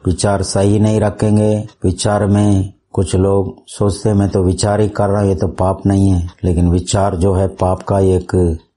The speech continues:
गर्भस्थान है, जैसे इस सांप के अंडा जैसे है। वो सांप के अंडा रहेगा, वो रखे रखेंगे, पालन करेंगे उसको, जरूर वहां से सांप के बच्चे आएंगे, बढ़ेंगे और काटेंगे।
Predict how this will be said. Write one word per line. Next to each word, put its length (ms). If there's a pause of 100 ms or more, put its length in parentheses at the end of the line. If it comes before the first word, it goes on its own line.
गर्भस्थान 680
है, 260 (140)
जैसे 300
इस 160
सांप 320
के 60
अंडा 320
जैसे 340
है। 360 (160)
वो 60
सांप 360
के 80
अंडा 300
रहेगा, 400
वो 280
रखे 300
रखेंगे, 560
पालन 420
करेंगे 300
उसको, 600 (140)
जरूर 300
वहां 240
से 200
सांप 320
के 120
बच्चे 300
आएंगे, 480 (500)
बढ़ेंगे 380
और 140
काटेंगे। 680